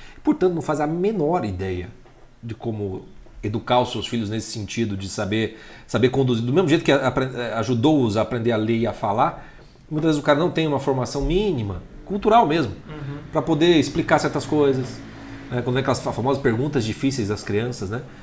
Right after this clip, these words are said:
Speaker 1: Aí tem as, os manualzinhos do que
Speaker 2: É
Speaker 1: você
Speaker 2: aquela
Speaker 1: faz.
Speaker 2: coisa assim, se a criança te pergunta um negócio com cinco anos, você não sabe responder, meu amigo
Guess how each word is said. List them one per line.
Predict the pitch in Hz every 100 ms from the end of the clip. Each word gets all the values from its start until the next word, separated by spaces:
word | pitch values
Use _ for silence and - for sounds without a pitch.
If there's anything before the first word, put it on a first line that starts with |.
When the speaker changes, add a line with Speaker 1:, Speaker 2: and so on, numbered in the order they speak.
| - -
Speaker 1:
Aí | 107
tem | 107 120
as, | 98 -
os | 110
manualzinhos | 110 113 107 92 117 123 98
do | 101
que | 110
Speaker 2:
É |
Speaker 1:
você | 254
Speaker 2:
aquela | 226 240
Speaker 1:
faz. | 233
Speaker 2:
coisa | 226 196
assim, | - - -
se | -
a | 190
criança | 190 190 202
te | 302
pergunta | - 208 180 175
um |
negócio | 160 143 131 127 120 117 110 - -
com | 139
cinco | 135 143 131 127
anos, | 127
você | 127
não | 120
sabe | 131 135
responder, | 131 131 123 120 139
meu | - 262
amigo | 180 165 285 151